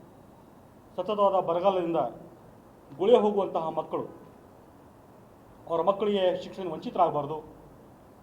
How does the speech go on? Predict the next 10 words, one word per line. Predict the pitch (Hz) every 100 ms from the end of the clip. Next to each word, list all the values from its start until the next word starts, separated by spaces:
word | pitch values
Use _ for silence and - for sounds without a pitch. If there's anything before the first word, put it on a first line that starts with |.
| - - - - - - -
ಅವರು | 165 180
ಸತತವಾಗಿ | 196 240 226 196 -
ಶಿಕ್ಷಣ | - 185 180
ಪಡಿಬೇಕು | 196 180 170 170 160 - - - 135
ಎಂಬ | 131
ಸದುದ್ದೇಶದಿಂದ | 170 226 202 - 151 131 98 - - - - - - - - - -
ತಾಂಡಾದಲ್ಲಿಯೇ | 180 214 202 185 180 143 110 - - - - -
ತಮ್ಮ | 151 190 196
ಸ್ವಂತ | 190 185 202
ಖರ್ಚಿಂದ | 196 202 175